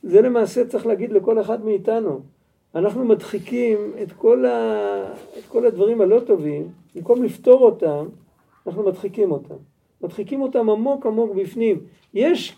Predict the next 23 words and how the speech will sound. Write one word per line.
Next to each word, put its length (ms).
כל 140
מיני 200
חוויות 460
ילדות 340
שאפשר 280
לפתוח 380
על 80
הספה 340
של 160
הפסיכולוג. 580
אבל 300
את 140
ה-, 380
את 160
ה-, 480
אה, 540
תעוקה 600
שאנחנו 380
יוצרים 460
בנשמה 680
בגלל 360
החטאים 440
שלנו, 540